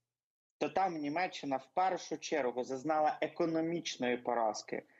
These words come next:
Там не відбувалось фактично тої особливої дії військової на її території.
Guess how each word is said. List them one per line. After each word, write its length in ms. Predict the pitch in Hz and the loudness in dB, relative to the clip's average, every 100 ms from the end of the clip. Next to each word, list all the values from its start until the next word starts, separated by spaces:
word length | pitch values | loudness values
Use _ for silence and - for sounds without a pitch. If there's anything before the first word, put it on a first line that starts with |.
| - _ _ _ | -20 _ _ _
Там 280 | 160 147 151 | 0 2 0
не 100 | 151 | 0
відбувалось 640 | 147 139 151 170 147 135 | -2 0 2 2 2 0
фактично 560 | - 131 - 143 - 139 | -4 -6 -4 -4 -2 -4
тої 340 | - 139 135 | 0 2 4
особливої 600 | 127 131 - 135 139 135 | 2 0 -2 0 2 2
дії 320 | 135 143 165 131 | 0 2 4 4
військової 560 | 123 123 135 120 120 | 2 0 0 2 2
на 180 | 120 120 | 2 2
її 180 | 120 123 | 2 2
території. 720 | 123 127 127 151 131 110 110 | 2 2 2 2 2 2 0